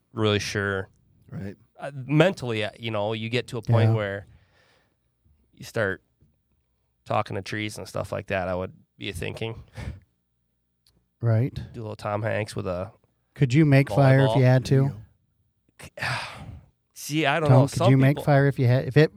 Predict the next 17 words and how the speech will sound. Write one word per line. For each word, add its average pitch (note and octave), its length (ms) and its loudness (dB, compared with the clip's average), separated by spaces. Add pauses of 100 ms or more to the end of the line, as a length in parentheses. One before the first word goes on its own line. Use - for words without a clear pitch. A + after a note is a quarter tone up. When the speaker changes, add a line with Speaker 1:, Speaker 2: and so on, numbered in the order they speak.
(100)
Speaker 3:
went C#3 220 2
out? A#2+ 280 2 (920)
Could A#2+ 220 -2
you B2 140 2
recreate A#2+ 580 2
it? C#3+ 160 -4 (520)
Speaker 2:
Boy, G#2 140 -18 (100)
I A2 40 -4
don't B2 120 -2
know. G#2 280 -4 (540)
Speaker 1:
Some F#3+ 260 -4
people E3 240 -2
make A2+ 180 -2
it F#2 80 -6
look F2 160 -8
so G#2+ 300 -4
easy A#2+ 420 -6